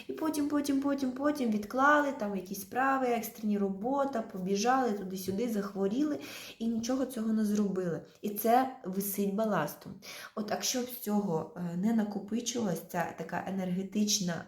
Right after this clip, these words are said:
знаєте, ємкість, в яку ви це напихуєте, такий от баласт енергетичний, який вам не дає далі легше рухатись, да, і відчувати себе краще, треба це, е, себе зупиняти в моменті і дивитись: "Так, мгм.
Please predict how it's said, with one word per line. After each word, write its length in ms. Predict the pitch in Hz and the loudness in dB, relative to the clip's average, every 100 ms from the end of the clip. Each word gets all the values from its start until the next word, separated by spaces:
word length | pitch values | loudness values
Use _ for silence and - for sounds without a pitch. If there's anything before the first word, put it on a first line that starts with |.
| - | -8
знаєте, 340 | 170 185 208 208 165 160 - - - | -4 0 0 0 -2 -4 -10 -18 -4
ємкість, 760 | 175 196 240 226 - 175 - | 0 4 4 4 -2 -10 -10
в 20 | |
яку 260 | 190 185 220 | -12 -6 -4
ви 140 | 190 | -2
це 200 | 175 - | -4 -4
напихуєте, 640 | 175 180 - 226 - 180 175 | -4 -4 -4 -6 -6 -6 -8
такий 360 | - - 190 | -10 -4 0
от 120 | 165 | 0
баласт 440 | 160 180 190 240 302 - | -2 -4 0 0 0 -4
енергетичний, 560 | 202 180 185 196 185 | -2 -2 -4 -4 -6
який 240 | 175 202 208 | -4 -2 0
вам 320 | 190 185 175 | 2 0 0
не 120 | 226 | 2
дає 640 | 226 247 196 185 170 165 165 - _ _ - | 2 2 2 2 0 0 -4 -14 _ _ -2
далі 340 | 190 175 175 | 2 2 2
легше 460 | 180 214 175 - 196 | 4 4 4 0 0
рухатись, 640 | 208 208 - - - - - - - - | 0 0 -4 -8 -8 -8 -14 -18 -14 -2
да, 120 | 214 | 2
і 80 | 214 | 2
відчувати 420 | 208 208 214 196 | 2 2 0 0
себе 260 | - 180 | -4 -4
краще, 520 | 202 - 175 175 - - - - - | -4 -2 -2 0 -2 -4 -8 -16 -16
треба 360 | - 233 262 - | -2 0 2 2
це, 480 | - - 202 240 - - - - | 0 0 2 2 0 -10 -14 -6
е, 140 | 180 | -4
себе 340 | 180 202 208 202 | -2 -2 2 2
зупиняти 640 | 202 208 240 196 165 233 | 2 2 2 2 0 2
в 40 | |
моменті 680 | 262 269 247 262 262 - - | 2 4 2 0 -2 -4 -10
і 100 | - | -4
дивитись: 480 | 208 214 180 175 - | -2 0 0 -4 -10
"Так, 300 | - 160 - - | -6 -6 -6 -8
мгм. 360 | - 240 180 135 | -2 -2 -2 -4